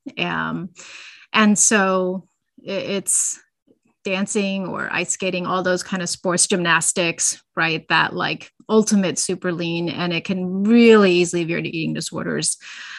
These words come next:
Um, I feel like there's gotta be this healthy space between, uh, we don't wanna stigmatize people from seeking help, but I think sometimes also when we train hard at something, we really normalize things that are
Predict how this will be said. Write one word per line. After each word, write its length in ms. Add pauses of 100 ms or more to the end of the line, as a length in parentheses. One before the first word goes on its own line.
(160)
Um, 420 (140)
I 80
feel 160
like 100
there's 160
gotta 220
be 80
this 180
healthy 240
space 400
between, 840
uh, 440 (520)
we 140
don't 240
wanna 520 (460)
stigmatize 560
people 220
from 160
seeking 340
help, 360 (520)
but 300
I 80
think 180
sometimes 360
also 680 (120)
when 180
we 80
train 300
hard 260
at 140
something, 500
we 140
really 260
normalize 800
things 480
that 320
are 420